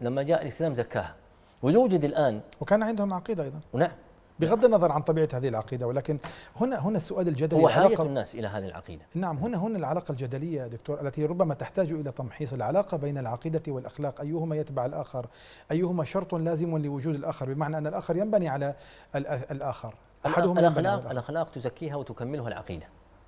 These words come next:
Speaker 1: والإيمان.
Speaker 2: إذن هي أسبق من العقيدة؟
Speaker 1: أسب-، نعم.
Speaker 2: الأخلاق
Speaker 1: الأخلاق
Speaker 2: أسبق من
Speaker 1: أسبق
Speaker 2: العقيدة.
Speaker 1: لأن الله عز وجل لما خلق الناس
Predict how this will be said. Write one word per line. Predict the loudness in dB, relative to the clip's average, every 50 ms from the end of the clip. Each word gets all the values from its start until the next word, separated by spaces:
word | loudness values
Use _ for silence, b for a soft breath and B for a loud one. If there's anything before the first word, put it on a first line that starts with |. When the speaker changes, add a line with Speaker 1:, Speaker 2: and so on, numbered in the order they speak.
| -20 -20 -20 -14 -10
Speaker 1:
والإيمان. | -10 -6 -4 -4 -2 -2 -2 -4 -6 -12 -16 -10 -4
Speaker 2:
إذن | 0 2 2 4
هي | 4 4 2
أسبق | 2 -2 -2 -4 -4
من | -4 -6
العقيدة؟ | -6 -6 -8 -6 0 0 0
Speaker 1:
أسب-، | 0 0 -8 -6
نعم. | -6 -6 -6 -8 -16 -18 -20 _ _ -4 0
Speaker 2:
الأخلاق | 2 2 2 2 6 6 6 8
Speaker 1:
الأخلاق | 12 10
Speaker 2:
أسبق | 10 12 12 8 8 8 6
من | 4
Speaker 1:
أسبق | 4 2
Speaker 2:
العقيدة. | 2 0 0 0 -2 -2
Speaker 1:
لأن | -2 -2 0 0
الله | -2 0 0 0 0 0 0 -2 -2
عز | -4 -4 -2
وجل | -2 -2
لما | -2 -2 -2 -2
خلق | 0 2 2 2 0 0
الناس | -4 -4 -4 -6 -8 -12